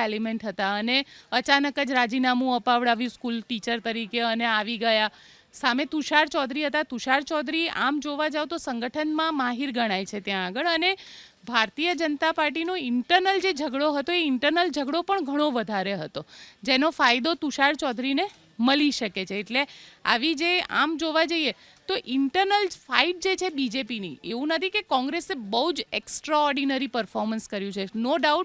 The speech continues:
કોંગ્રેસે આ વખતે પહેલી વાર એવું હતું કે કોંગ્રેસ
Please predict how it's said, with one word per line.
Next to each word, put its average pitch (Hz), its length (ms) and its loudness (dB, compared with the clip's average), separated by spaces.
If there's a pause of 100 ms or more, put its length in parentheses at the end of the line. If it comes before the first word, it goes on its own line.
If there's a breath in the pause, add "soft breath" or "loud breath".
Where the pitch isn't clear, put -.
કોંગ્રેસે 269 460 -2
આ 311 120 6
વખતે 285 340 -4
પહેલી 226 360 -2
વાર 302 200 2
એવું 285 280 0
હતું 320 220 -4 (420 loud breath)
કે 330 100 2
કોંગ્રેસ 294 520 0